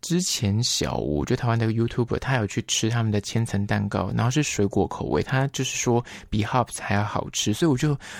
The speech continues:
打着非常高的期待，我说：“那我去吃吃看。”就我去那天，诶，售完，所以这间原本其实台湾有专柜，但后来好像撤柜，所以现在台湾也吃不到。所以大家有经过，而且一定要是这间店哦，因为我查了之后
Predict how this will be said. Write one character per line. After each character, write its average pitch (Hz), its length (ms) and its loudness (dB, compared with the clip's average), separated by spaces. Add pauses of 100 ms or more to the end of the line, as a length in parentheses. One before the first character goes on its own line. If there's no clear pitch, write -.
(140)
打 107 220 -2
着 110 80 0
非 123 100 -2
常 117 140 0
高 113 160 2
的 110 60 2
期 - 180 -2
待， 107 140 0
我 107 40 0
说 135 160 0
：“那 151 120 2
我 101 100 2
去 117 100 2
吃 - 200 -4
吃 - 160 -2
看。” - 180 -6 (240)
就 180 120 4
我 123 80 2
去 - 200 0
那 123 80 2
天， 151 220 -2
诶， 180 160 4
售 143 320 0
完， 104 400 -2 (320)
所 - 160 2
以 160 240 4
这 185 120 2
间 185 280 2
原 107 240 2
本 113 180 0
其 - 60 -6
实 104 80 2
台 120 120 -2
湾 117 160 2
有 107 280 0
专 113 240 0
柜， 110 160 0
但 127 100 -2
后 127 140 0
来 107 120 2
好 98 60 0
像 104 120 2
撤 - 220 0 (120)
柜， - 180 0
所 127 100 0
以 123 60 2
现 131 60 0
在 127 60 2
台 110 120 -2
湾 101 100 4
也 98 100 4
吃 - 180 -4
不 69 100 -4
到。 78 180 0 (300)
所 - 100 -2
以 147 60 6
大 147 100 2
家 143 80 2
有 120 140 2
经 117 220 0
过， 120 260 0
而 - 100 2
且 160 140 2 (120)
一 135 100 -4
定 165 120 2
要 160 60 6
是 156 100 2
这 147 160 2
间 135 140 2
店 139 240 4
哦， 110 160 0
因 170 100 4
为 143 80 6
我 107 100 0
查 - 260 0
了 113 100 2
之 120 180 0
后 120 220 2